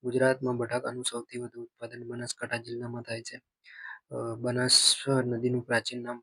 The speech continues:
પરણાસા છે, એટલે કે જે બનાસકાંઠામાં જે બનાસ નદી વહે છે એ નદીનું પ્રાચીન નામ પરણાસા હતું. ડીસા અને કાંકરેજ બનાસ નદીના કાંઠે વસેલા સ-, અ, શહેરો છે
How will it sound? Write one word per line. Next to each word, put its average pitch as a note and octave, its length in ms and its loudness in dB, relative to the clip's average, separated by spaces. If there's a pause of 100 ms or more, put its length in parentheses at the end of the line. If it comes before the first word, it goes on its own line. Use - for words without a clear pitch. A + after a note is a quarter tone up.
પરણાસા A#2+ 520 -6
છે, - 240 -16
એટલે G2+ 300 -14
કે A#2+ 80 -10
જે A#2+ 120 -8
બનાસકાંઠામાં A#2+ 920 -8
જે A#2 120 -6
બનાસ A#2+ 460 -8
નદી A#2 160 -12
વહે A2+ 240 -12
છે - 180 -10 (560)
એ B2+ 80 -2
નદીનું A#2+ 400 -2
પ્રાચીન A#2+ 460 -6
નામ A#2+ 160 -4 (140)
પરણાસા A#2 520 -8
હતું. A#2 280 -12 (540)
ડીસા B2 340 0
અને B2 200 -2
કાંકરેજ A#2 480 0 (240)
બનાસ A#2+ 280 -6 (100)
નદીના A#2+ 320 -8
કાંઠે A2+ 280 -14
વસેલા A#2 420 -6
સ-, - 220 -4
અ, A#2+ 120 -6 (360)
શહેરો A#2 400 -2
છે A#2+ 240 -12